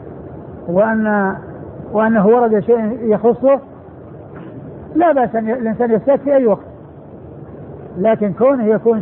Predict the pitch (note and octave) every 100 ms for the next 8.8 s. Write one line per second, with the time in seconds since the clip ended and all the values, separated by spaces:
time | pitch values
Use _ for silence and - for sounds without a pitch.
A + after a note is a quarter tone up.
0 | - C#4 A#3 F#3 F3+ - - - - -
1 | - G3+ B3+ B3 A3+ G3 D3 - - -
2 | - - - - E3+ G#3+ A3+ A3+ G#3+ A3+
3 | G#3 G3 B3+ F3+ A3 G#3 B3+ B3 A3+ A3
4 | B3 G#3+ G#3 G#3 D#3+ C#4 D4 D#4 C#4+ -
5 | - - - - - G3+ A#3 A3+ G3 C#3+
6 | G3+ A#3+ A3 B3 B3 E3 G#3+ F3+ A#3 C#4+
7 | D4 - - - - - - - - -
8 | - - - E3+ A3+ A3 G#3+ G3+